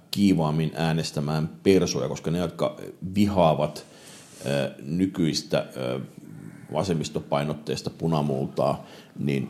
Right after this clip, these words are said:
äh, niin haluavat ideologisista syistä sitten varmistaa sen, että nyt ainakin ollaan hallituksessa, jossa ei varmasti näitä punavihreitä ole, niin semmoinen liikkuva äänestäjä siirtyykin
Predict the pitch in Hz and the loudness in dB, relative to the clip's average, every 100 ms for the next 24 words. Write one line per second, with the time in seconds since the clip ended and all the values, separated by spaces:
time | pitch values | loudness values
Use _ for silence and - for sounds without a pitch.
0 | - - - 73 78 71 - - - - | -6 -6 -4 -2 -2 -2 -8 -16 -14 0
1 | 90 85 78 80 95 92 82 80 - 71 | 4 6 4 4 4 6 6 2 -4 -2
2 | 71 - - 87 92 98 90 85 - 69 | -2 -4 -6 -2 6 6 6 0 0 -2
3 | - 78 76 80 78 - 69 71 76 67 | 0 0 0 0 0 0 -2 -2 -4 -6
4 | - - - 85 85 80 76 85 78 76 | -8 -14 2 6 6 4 2 2 2 0
5 | - 82 - 62 - - - 76 82 87 | -4 -4 -2 -2 -4 -6 0 0 4 2
6 | 73 73 65 67 67 - - - 82 64 | 2 -2 -4 -4 -4 -6 -8 -4 -2 -2
7 | 57 - - - - 143 92 - - - | -4 -6 -8 -6 2 4 4 2 -10 -20
8 | - - _ - - 69 67 - - - | -20 -20 _ -18 -4 -2 -2 -4 -16 -20
9 | - - - 95 85 76 80 - 67 67 | -18 -2 4 6 6 4 2 0 -2 -2
10 | 67 - 69 64 76 73 73 64 - 64 | -2 -4 -4 -2 -2 -4 -2 -6 -4 -6